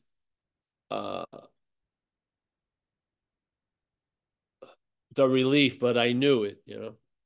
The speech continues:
And so I'm so happy I have a chance to pass it on, to share, share this message, because, uh,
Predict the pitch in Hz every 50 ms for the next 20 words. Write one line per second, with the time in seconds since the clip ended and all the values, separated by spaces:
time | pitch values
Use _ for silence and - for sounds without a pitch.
0 | _ _ _ - 117 113 113 110 - 131 117 113 113 107 107 - - - 143 139
1 | 131 123 117 120 123 123 120 - 123 113 113 113 107 117 113 113 107 110 110 -
2 | - 123 120 117 113 113 - - 104 - - 117 110 107 104 - - - 113 107
3 | 110 107 110 110 104 104 101 101 101 _ _ _ _ _ _ _ _ _ _ _
4 | - - - - - - 113 110 107 107 107 - - - - - - - 113 110
5 | 110 107 107 104 95 - - 107 104 101 101 - - 82 82 - - - _ _
6 | _ _ _ _ _ _ _ _ _ _ _ _ _ _ _ _ - - 107 104
7 | - - 110 110 104 - - - 110 104 104 101 104 104 101 98